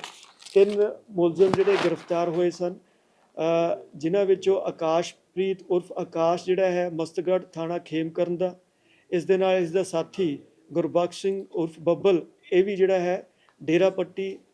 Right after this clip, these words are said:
ਅਹ, ਦਾ ਰਹਿਣ ਵਾਲਾ, ਤਰਨਤਾਰਨ ਡਿਸਟ੍ਰਿਕਟ ਦਾ ਰਹਿਣ ਵਾਲਾ ਸੀ। ਸਿਮਰਨਪ੍ਰੀਤ ਜਿਹੜਾ ਹੈ ਉਰਫ ਸਿੰਮੂ, ਜਿਹੜਾ ਮੁਗਲ ਚੱਕ ਪੰਨੂਆ ਥਾਣਾ ਸਦਰ ਜ਼ਿਲ੍ਹਾ ਤਰਨਤਾਰਨ ਦਾ ਰਿਹਾਇਸ਼ੀ ਸੀ, ਇਹਨਾਂ ਦੀ ਗ੍ਰਿਫਤਾਰੀ ਹੋਈ ਸੀ।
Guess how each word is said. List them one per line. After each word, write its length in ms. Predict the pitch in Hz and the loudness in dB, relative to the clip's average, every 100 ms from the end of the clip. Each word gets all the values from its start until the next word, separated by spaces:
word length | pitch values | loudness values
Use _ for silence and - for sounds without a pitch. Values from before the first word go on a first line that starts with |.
| _ | _
ਅਹ, 880 | - 160 160 160 165 156 - - - | -8 -4 -2 -4 -6 -8 -12 -14 -4
ਦਾ 120 | 165 | 0
ਰਹਿਣ 240 | 165 190 | 0 0
ਵਾਲਾ, 280 | 185 185 185 | 2 2 0
ਤਰਨਤਾਰਨ 520 | 180 175 170 180 180 | -2 -2 -2 -2 0
ਡਿਸਟ੍ਰਿਕਟ 360 | 175 170 185 170 | -2 -4 -8 -2
ਦਾ 100 | 185 | 0
ਰਹਿਣ 180 | 170 185 | 0 -2
ਵਾਲਾ 240 | 190 190 | -2 -2
ਸੀ। 220 | 185 208 _ - - _ | -6 -18 _ -20 -20 _
ਸਿਮਰਨਪ੍ਰੀਤ 800 | - 175 202 220 214 202 202 196 | -2 2 4 4 4 -2 -4 0
ਜਿਹੜਾ 240 | 185 196 | 2 2
ਹੈ 260 | 175 175 - _ _ _ | 0 -4 -8 _ _ _
ਉਰਫ 120 | 190 196 | 2 2
ਸਿੰਮੂ, 460 | - 180 185 165 - - | -2 0 2 0 -2 -8
ਜਿਹੜਾ 300 | 160 185 180 | -2 0 -2
ਮੁਗਲ 300 | 175 156 175 | -4 0 0
ਚੱਕ 320 | 175 180 - | 0 -4 -6
ਪੰਨੂਆ 580 | 175 180 180 196 170 - _ _ _ _ _ _ | -4 -2 4 4 2 -2 _ _ _ _ _ _
ਥਾਣਾ 260 | 156 175 196 | -2 0 0
ਸਦਰ 300 | 190 170 180 | -2 -2 0
ਜ਼ਿਲ੍ਹਾ 240 | 185 196 | 2 0
ਤਰਨਤਾਰਨ 560 | 196 170 175 175 175 175 | -2 -4 -2 0 -2 0
ਦਾ 120 | 185 | 0
ਰਿਹਾਇਸ਼ੀ 380 | 165 156 147 190 | 0 -4 -4 -6
ਸੀ, 260 | - 180 - - _ | -4 -4 -6 -20 _
ਇਹਨਾਂ 200 | 196 226 | 2 2
ਦੀ 180 | 214 180 | 0 0
ਗ੍ਰਿਫਤਾਰੀ 460 | 175 - 175 165 | 0 0 -4 -2
ਹੋਈ 180 | 151 147 | -2 -6
ਸੀ। 220 | 135 - | -10 -16